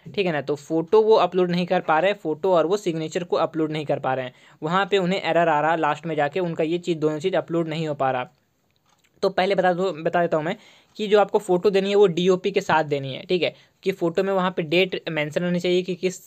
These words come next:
डेट को आपके फ़ोटो प्रे-, मीन्स खींची गई है, वो डेट के साथ डीओपी वाले फ़ोटो आपको देनी है।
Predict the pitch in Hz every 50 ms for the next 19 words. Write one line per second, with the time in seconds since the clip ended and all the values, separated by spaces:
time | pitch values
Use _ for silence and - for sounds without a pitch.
0 | - 175 160 147 160 170 175 175 - - 175 165 156 - - 175 - - 156 151
1 | 175 170 170 - 165 160 156 151 156 156 156 165 170 175 - - 175 - 170 156
2 | 156 151 147 170 196 - - - - _ _ - 175 185 190 175 160 180 185 185
3 | - 185 175 196 180 160 175 175 170 170 - 185 180 170 180 175 - 175 165 185
4 | 175 156 151 - 151 143 143 139 135 131 127 120